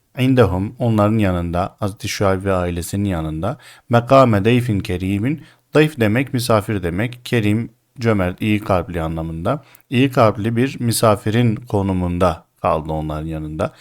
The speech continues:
Makam demek konum demek, mevki demektir. Bel, aksine bilakis, halle minhum mahallel veledil aziz. Halle, mahalle demek bir şeyin yerine geçmek anlamında kullanılır.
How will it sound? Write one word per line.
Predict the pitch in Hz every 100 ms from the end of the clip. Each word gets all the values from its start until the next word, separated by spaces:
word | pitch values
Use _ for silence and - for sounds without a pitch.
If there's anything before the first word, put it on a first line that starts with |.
| - - _
Makam | 143 139 131 127
demek | 117 113 120
konum | - 123 127 117
demek, | 90 87
mevki | 92 90 - 104
demektir. | 87 85 120 - - - _ _ _ _ _ _ _ _ _ _ _ _ _ _ _ _ _ - _ _ _
Bel, | 151 180 131
aksine | 123 120 151 160 143
bilakis, | 165 165 - 98 - - _ _
halle | - 151 165 139
minhum | 120 143 147 113 107
mahallel | 101 104 98 143 131 104 110
veledil | 143 117 101 90
aziz. | 90 87 82 - - - - _ _
Halle, | - 165 196 180 135
mahalle | 117 104 113 107 104
demek | 101 98 139 -
bir | 120 135
şeyin | 135 - 113 127 143
yerine | 107 98 104 107 101 110
geçmek | 95 - 90 80
anlamında | 87 87 82 80 80
kullanılır. | 82 - 104 107 120 131